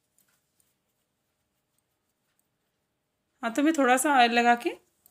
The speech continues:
हम इसको अच्छे से आटा जैसे गूंथते हैं उसी तरह से हम इसको गूँथेंगे। थोड़ा ठंडा हो जाएगा। बेबी फ्राई जो आता है मार्केट में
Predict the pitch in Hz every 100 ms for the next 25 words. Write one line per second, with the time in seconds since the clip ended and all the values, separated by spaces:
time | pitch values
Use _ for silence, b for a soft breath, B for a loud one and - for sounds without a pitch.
0 | - - _ _ _ _ _ - - _
1 | - 233 233 311 320 _ _ _ _ 277
2 | 214 277 269 466 - 339 339 269 262 269
3 | 226 254 - 285 330 403 349 269 240 254
4 | 240 339 - _ _ _ _ _ _ _
5 | - 247 233 247 220 233 262 294 466 -
6 | _ _ _ _ _ _ _ _ _ _
7 | _ _ _ _ _ _ _ - 233 233
8 | 240 262 285 285 285 320 - _ _ _
9 | _ _ - 226 262 277 254 220 226 220
10 | 202 196 254 285 320 - _ _ _ _
11 | 214 214 214 254 285